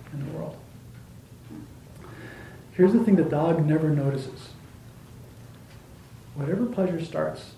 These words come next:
has to end. Whatever wonderful acquisitions one gets,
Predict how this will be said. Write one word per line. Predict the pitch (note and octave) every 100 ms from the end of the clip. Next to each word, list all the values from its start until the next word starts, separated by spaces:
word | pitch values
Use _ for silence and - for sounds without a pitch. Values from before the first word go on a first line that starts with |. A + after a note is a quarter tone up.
| -
has | B2 A#2+
to | C#3+
end. | C3+ C3+ - - - - - - - - - - - - - - - - - - - - - - -
Whatever | C#3+ D#3 F#3+ F#3 D#3+
wonderful | D3 E3 F3 D#3+
acquisitions | D3+ D3+ D3 D3+ C#3 B2
one | D3 C3
gets, | C3 C#3 -